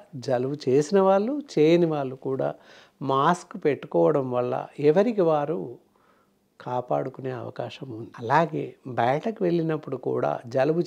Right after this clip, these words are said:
చేసిన వారు మాస్క్ ధరించి వెళ్ళడం ఎంతైనా క్షేమదాయకం. ఎందువల్లనంటే మీ వల్ల ఎదుటి వారికి కానీ, చుట్టూ ఉన్న నలుగురికి కానీ జలుబు రాకుండా ఉంచే అవకాశం ఉంది. కాబట్టి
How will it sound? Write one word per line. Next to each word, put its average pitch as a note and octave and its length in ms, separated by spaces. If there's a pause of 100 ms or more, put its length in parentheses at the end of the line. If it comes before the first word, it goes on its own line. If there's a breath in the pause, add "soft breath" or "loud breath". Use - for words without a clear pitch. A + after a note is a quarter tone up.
చేసిన C#3 260
వారు B2 280
మాస్క్ C3 560
ధరించి D3 460
వెళ్ళడం B2 500 (520 soft breath)
ఎంతైనా C3 580
క్షేమదాయకం. B2 1040 (560 soft breath)
ఎందువల్లనంటే D3 840
మీ D3 320
వల్ల D#3+ 500
ఎదుటి D3 400
వారికి C#3 380
కానీ, C3+ 320
చుట్టూ D#3 380
ఉన్న D#3+ 260
నలుగురికి C#3+ 560
కానీ C3 520 (580 soft breath)
జలుబు D3+ 600 (320)
రాకుండా D3+ 800 (260)
ఉంచే F3+ 300
అవకాశం C#3 760
ఉంది. A#2 320 (1500 soft breath)
కాబట్టి C3+ 500